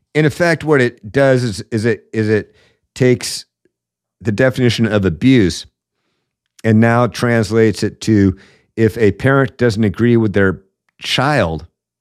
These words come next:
their minor child, who says they want to transition, and the parent says, "Well, actually, you know what? That, yeah, that's not gonna happen."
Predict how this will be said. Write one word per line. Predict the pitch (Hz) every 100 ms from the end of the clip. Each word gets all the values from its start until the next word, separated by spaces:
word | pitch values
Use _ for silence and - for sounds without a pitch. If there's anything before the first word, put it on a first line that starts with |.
| _
their | 101 101
minor | 113 143 147
child, | 123 147 131 104 80 90 _ _ _ _ _ _ _ _ _
who | _ 117
says | - 139 120
they | 127
want | 120 131
to | 101
transition, | 90 120 98 117 123 104 87 - _
and | 110
the | 117
parent | 131 135
says, | 127 113 71
"Well, | 90 110
actually, | 151 170 147
you |
know | 139 131
what? | 127 123 87 -
That, | 120 -
yeah, | 110 101 95
that's | 90 - 107
not | 104 95
gonna | 92
happen." | 92 90 101